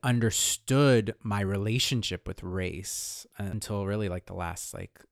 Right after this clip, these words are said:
seven, eight years. But my parents present very differently. My father's pretty dark, uh, on the s-, on the spectrum, whereas my mom's pretty light and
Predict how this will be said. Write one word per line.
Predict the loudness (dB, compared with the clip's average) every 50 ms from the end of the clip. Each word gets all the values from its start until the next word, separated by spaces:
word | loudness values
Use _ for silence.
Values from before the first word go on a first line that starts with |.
| _ _
seven, | -12 -8 -4 -4 -4 -4 -4 -6
eight | -6 -8 -8 -8
years. | -6 -4 -2 -2 -2 -2 -2 -4 -6 -8 -10 -12 -14 -14 _ _ _ _ _ _ _ -2
But | -2 -2 0
my | 2 2 4 4 4 4 4 4 4 4 2 0 _ _ _ _ _ _ _ _ _ _ _ _ _ _ -10
parents | -4 2 6 8 8 8 8 8 6 2 0 -2 -4 -4 -4 -6
present | -4 0 0 0 0 0 -2 -2
very | -2 -2 -2 -2
differently. | -4 -4 -6 -4 -4 -4
My | -4 -6 -6
father's | -4 -2 0 0 2 0 -2 -4
pretty | -6 -8 -8 -8 -8 -6
dark, | -6 -4 -4 -4 -4 -6 -10 -14 -16 -16 -16 -18 -20 _ _ _ _ _ _ _ _ _ _ _ _ _ -8
uh, | -6 -4 -4 -4 -6 -8 -10 -12 -12
on | -10 -10
the | -8
s-, | -8 -6 -6 -8 -10 -12 -12 -10
on | -10 -8
the | -8
spectrum, | -8 -8 -8 -10 -10 -10 -10 -10 -10 -10 -10 -14 _ _ _ _ -12
whereas | -12 -10 -8
my | -6 -6
mom's | -6 -6 -8 -8 -10 -12
pretty | -8 -6 -4 -4 -4
light | -6 -6 -6 -6 -6 -8 -10 _ -16 -16
and | -12 -12 -12 -14